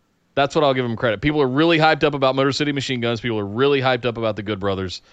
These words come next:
Uh, eventually, do they end up going at each other? Uh, who knows? But, I mean, yeah, I'm, I'm here for that kind of stuff. I, I think the North have had it for so long now that people had basically forgotten they existed, the, the tag titles existed,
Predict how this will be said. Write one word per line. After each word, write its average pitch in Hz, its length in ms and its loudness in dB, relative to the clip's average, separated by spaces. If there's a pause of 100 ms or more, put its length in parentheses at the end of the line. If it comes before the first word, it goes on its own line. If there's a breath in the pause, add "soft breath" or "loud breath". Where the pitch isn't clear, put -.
(340 soft breath)
Uh, 117 140 0 (140)
eventually, 127 560 -4
do 123 120 -2
they 143 260 2
end 117 140 -2
up 98 200 -6 (280)
going 110 280 -4
at 104 120 -2
each 95 220 -8
other? 87 260 -6 (300)
Uh, 95 160 -10 (380)
who 139 160 -4
knows? 123 480 0 (400)
But, 123 100 2
I 120 60 4
mean, 117 180 0
yeah, 117 240 2
I'm, 135 160 -2
I'm 135 160 -2
here 143 220 0
for 143 100 -4
that 113 200 -2
kind 110 140 -4
of 101 80 -6
stuff. 120 280 -2
I, 156 200 0
I 175 120 0
think 196 160 -2
the 190 80 0
North 180 180 2
have 160 100 0
had 151 180 2
it 123 100 -4
for 127 300 -4 (100)
so - 340 0
long 135 400 0
now 123 220 0
that 113 220 -6
people 123 320 -4
had 110 360 0 (500 soft breath)
basically 143 440 0
forgotten 117 360 -2
they 127 140 0
existed, 135 640 -4
the, 120 160 0
the 110 140 -6
tag 123 240 0
titles 143 260 0
existed, 160 580 -4